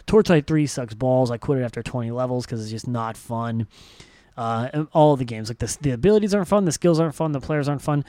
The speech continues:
the towns are boring, the way it's built is boring, it's not fun to play, it's stupid, it's corny. Diablo two is still fun.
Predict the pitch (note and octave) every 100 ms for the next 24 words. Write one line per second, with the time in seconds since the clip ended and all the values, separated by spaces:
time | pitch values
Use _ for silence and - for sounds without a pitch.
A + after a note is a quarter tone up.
0 | - - - D3 F3+ D#3+ C#3 A2+ C#3 D3+
1 | D#3 D3+ C3+ B2 D#3 C#3+ G#2+ B2+ C#3 C#3+
2 | A#2+ G#2+ B2 C3+ C3 B2 D3 C#3+ - D#3+
3 | C#3 - C#3 C3+ B2 - - C3+ C#3 B2+
4 | - - B2 A#2 A#2+ A2+ - - _ D#3
5 | E3 F3+ F#3 - D3+ D3+ D#3 C#3 - -
6 | D3 C#3 B2+ - C3 B2+ A#2 G2+